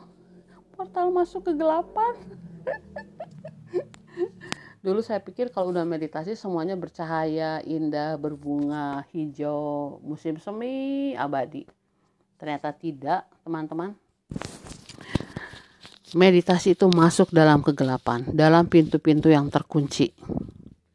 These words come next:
Dan selama itu saya pikir kuncinya dipegang oleh orang lain.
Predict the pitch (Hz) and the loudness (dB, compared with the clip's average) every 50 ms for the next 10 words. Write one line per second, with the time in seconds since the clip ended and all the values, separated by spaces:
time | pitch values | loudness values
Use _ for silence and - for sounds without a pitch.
0 | _ _ _ _ _ _ _ _ _ _ _ _ _ _ _ _ _ - 196 240 | _ _ _ _ _ _ _ _ _ _ _ _ _ _ _ _ _ 4 6 6
1 | 277 277 - - 226 190 190 185 170 175 - - - - 220 190 - 147 160 - | 8 8 6 6 6 8 8 8 6 6 4 4 6 6 4 4 4 2 0 2
2 | - 302 - _ _ - - - _ _ - - 196 190 165 - 180 180 208 233 | 2 2 2 _ _ -20 -20 -20 _ _ 4 6 6 6 8 8 8 8 8 6
3 | 220 147 - 175 160 151 156 147 123 139 143 143 - 131 135 135 139 135 123 123 | 4 6 6 6 6 6 6 4 4 4 4 4 4 4 2 2 0 0 2 2
4 | 165 226 | 2 2